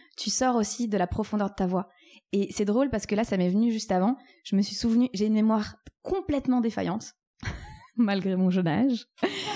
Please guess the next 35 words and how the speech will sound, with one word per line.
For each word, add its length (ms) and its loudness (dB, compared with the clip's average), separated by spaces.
Et, 260 4
euh, 380 2
et 100 2
je 100 4
me 80 6
suis 140 -4
souvenue 500 2
de, 320 0
de 140 0
quelqu'un, 540 0
euh, 460 0
un 100 2
concert 320 -2
que 80 -2
j'avais 200 2
fait, 200 0
j'avais, 200 -2
je 60 -8
devais 160 0
avoir 240 0
vingt 220 2
ans. 120 0
Il 120 0
m'avait 220 2
dit, « 240 -6
Mais 220 -2
sérieusement, 500 2
détache-toi 400 0
de 40 -6
ta 80 0
guitare, 320 -2
quoi. 160 -8
Chante 320 2
et 40 2
voilà. » 240 2